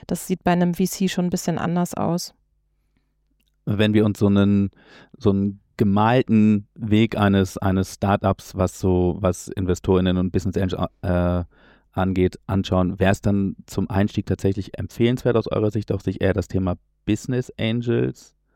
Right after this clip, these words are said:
Speaker 2: sich damit auseinanderzusetzen, bevor man sagt, man geht an einen institutionellen Partner, weil man eben diesen,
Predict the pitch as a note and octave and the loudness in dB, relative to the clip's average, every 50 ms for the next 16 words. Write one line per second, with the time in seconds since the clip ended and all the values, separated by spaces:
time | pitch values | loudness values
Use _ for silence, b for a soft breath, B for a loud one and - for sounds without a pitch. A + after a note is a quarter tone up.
0 | _ _ _ _ _ _ _ - G#2+ - _ - F#2+ G2 G#2 A#2+ B2+ - - - | _ _ _ _ _ _ _ -4 -4 -4 _ 0 2 2 2 2 0 0 0 0
1 | A2 G#2 A2+ A2 A2 A2+ A#2 G#2+ - A2+ G#2+ A2 A2 - - A2 G2+ G2 - - | 0 0 0 0 0 2 0 0 -2 -2 0 0 0 -2 -4 -4 -4 -4 -4 -2
2 | G#2 G2+ G2 F#2+ G2 F#2+ F#2+ F#2+ - - G2+ F#2 F2+ G2 F#2+ - - F#2 F#2 F#2 | -2 0 0 0 2 2 0 0 0 -2 -4 -4 0 0 0 0 0 -2 0 0
3 | F#2 - - F2+ - F#2+ - - F#2 - - F#2 F2+ F2+ G2 G#2 - - A2+ A2 | -2 -2 -4 -6 -8 -6 -6 -6 -8 -6 -4 -4 -2 -2 -2 -4 -6 -6 -6 -6
4 | - - B2 B2+ B2+ A#2+ - G2 G2 F#2+ F#2 F#2+ F#2+ - A#2 F#2+ G2 F#2+ F#2 F#2 | -4 -6 -6 -6 -6 -6 -6 -4 -2 -2 -2 -2 -4 -4 -6 -4 -4 -2 -2 -2
5 | F#2 F#2 | -2 -4